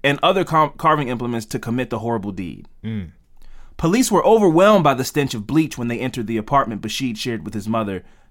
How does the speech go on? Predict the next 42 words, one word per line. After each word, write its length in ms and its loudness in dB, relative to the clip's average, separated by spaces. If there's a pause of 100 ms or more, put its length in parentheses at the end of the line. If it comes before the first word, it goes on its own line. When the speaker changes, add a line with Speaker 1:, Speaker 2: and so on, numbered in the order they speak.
(220)
Speaker 1:
Tanya, 420 -2
who 100 -6
was 180 -4
forty-five 760 0
years 180 -4
old 160 -2
at 80 -10
the 60 -12
time. 180 -10
So 60 -12
she 120 -10
was 100 -4
kind 180 -4
of 80 -4
a 40 -4
young 280 -4
mom, 340 -8
you 120 -2
Speaker 2:
Yeah. 120 0
Speaker 1:
know, 60 -8
fun, 580 -4 (180)
Speaker 2:
Yep. 180 -8
Speaker 1:
you 60 -6
know, 220 -4
probably. 580 0 (360)
Um, 420 -2 (160)
I 80 -2
think 300 -4
that 160 2
a 40 0
lot 200 4
of 100 0
black 260 -4
people, 380 -6 (260)
um, 340 -6
have 220 -6
the 100 -8
same 380 -8
kind 340 -6
of, 260 -10 (440)
especially 380 -2
black 380 -2